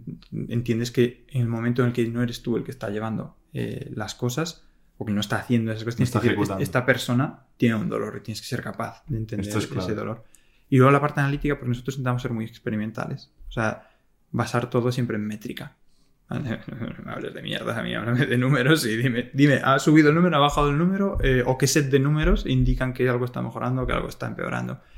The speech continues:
Speaker 1: Y que el P M sea autosuficiente ahí, en generar sus propios exper-, experimentos, sacar su propia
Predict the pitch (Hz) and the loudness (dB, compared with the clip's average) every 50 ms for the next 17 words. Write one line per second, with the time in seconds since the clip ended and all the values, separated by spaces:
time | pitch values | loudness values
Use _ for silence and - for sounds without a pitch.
0 | - - - - _ - _ _ _ - - 139 131 - 135 123 120 - 139 143 | -16 -16 -16 -18 _ -20 _ _ _ 0 2 2 6 8 6 6 6 4 2 2
1 | 156 151 120 113 - - _ _ _ _ _ _ _ _ _ _ _ _ _ _ | 2 2 0 -2 -4 -8 _ _ _ _ _ _ _ _ _ _ _ _ _ _
2 | _ _ _ _ _ _ _ - - - 135 135 147 143 156 143 - 135 120 123 | _ _ _ _ _ _ _ -4 4 6 6 6 6 4 0 -2 -4 -4 -4 -2
3 | 120 131 127 113 110 - 110 101 107 135 185 - - - - - 120 113 110 113 | 0 0 0 0 0 -2 -2 -2 -2 -2 -4 -6 -10 -10 -6 -6 -4 -4 -4 -6
4 | 110 - - 123 113 113 117 120 131 - 131 120 127 123 123 - 123 110 - 117 | -6 -2 0 0 2 2 0 -2 -2 -2 0 0 0 -2 -2 -2 -4 -4 -4 -4
5 | 123 123 - 110 107 107 107 107 - - - - - - - - - 117 - - | -6 -4 -2 -4 -4 -4 -6 -6 -8 -10 -12 -12 -12 -10 -8 -6 -4 -2 -2 -2
6 | - 120 123 123 120 - 120 113 113 110 - - | -2 0 -2 -2 0 0 -2 0 -2 -4 -6 -10